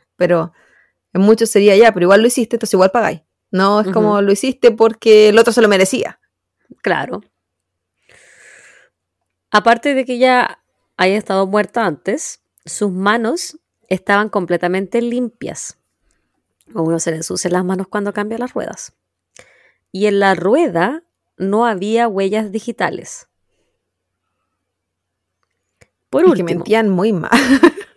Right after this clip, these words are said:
Speaker 2: Por último, y este fue el punto de quiebre a favor de la defensa, era que al momento de Robert Burns confesar el crimen, cuando les dice, "Sí, lo hice y lo volvería a hacer", a él no le habían leído sus derechos Miranda,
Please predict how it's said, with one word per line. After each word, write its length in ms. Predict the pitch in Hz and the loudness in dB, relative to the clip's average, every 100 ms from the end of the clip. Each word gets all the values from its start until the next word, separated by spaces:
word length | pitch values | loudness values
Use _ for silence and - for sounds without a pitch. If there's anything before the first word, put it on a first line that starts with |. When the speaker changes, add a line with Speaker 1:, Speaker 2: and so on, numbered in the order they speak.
| - - - 190 - - _ _ _ _ _ _ _ 415 392 349 320 - _ | -8 -6 -6 -4 -6 -12 _ _ _ _ _ _ _ -4 -4 -4 -12 -20 _
Speaker 2:
Por 160 | 240 262 | 2 4
último, 460 | 285 - 285 302 | 0 -2 -2 -2
y 160 | - 208 | 0 -2
este 220 | - 233 | -2 -6
fue 180 | - 220 | -4 -4
el 80 | 214 | -4
punto 340 | 208 220 - | -4 -2 -2
de 140 | 214 170 | -2 -2
quiebre 360 | 202 208 208 | -2 -2 0
a 60 | 240 | -2
favor 320 | - 160 160 | 0 -2 -2
de 80 | 170 | 0
la 80 | 185 | 0
defensa, 720 | 208 - 220 185 - - - _ - | -2 -2 -2 -2 -6 -8 -10 _ -6
era 240 | 185 202 | -2 -2
que 240 | - 208 - | -2 -4 0
al 140 | 185 | -2
momento 540 | 180 175 175 220 247 320 | 0 -2 -2 -2 -2 -2
de 100 | 269 | 0
Robert 400 | 220 220 226 208 | 0 0 -2 0
Burns 440 | 226 165 - - | 0 0 -6 -12
confesar 520 | - 165 - 160 180 | -6 -4 -4 -4 -4
el 160 | 180 - | -4 -6
crimen, 360 | 294 269 214 | -4 -2 -4
cuando 260 | 233 180 170 | -6 -4 -4
les 120 | 160 | -4
dice, 280 | 180 180 185 | -6 -6 -8
"Sí, 240 | - 196 | -6 -4
lo 160 | 190 170 | 0 0
hice 260 | 175 - 202 | 0 -4 -8
y 20 | |
lo 80 | 180 | -6
volvería 380 | 160 165 165 | -6 -6 -4
a 40 | 202 | -4
hacer", 300 | - 320 359 _ _ _ - _ - _ _ _ | -4 -8 -8 _ _ _ -20 _ -20 _ _ _
a 160 | 170 160 | -6 0
él 340 | 175 202 220 | 0 0 -2
no 120 | 226 | -2
le 100 | 196 | 2
habían 400 | 180 165 185 208 | 2 2 0 0
leído 300 | 202 175 170 | -2 0 0
sus 200 | 190 220 | -2 -4
derechos 480 | 180 165 151 - 160 | -4 -4 -4 -8 -8
Miranda, 580 | 196 240 240 165 131 - | -2 0 0 -2 -6 -12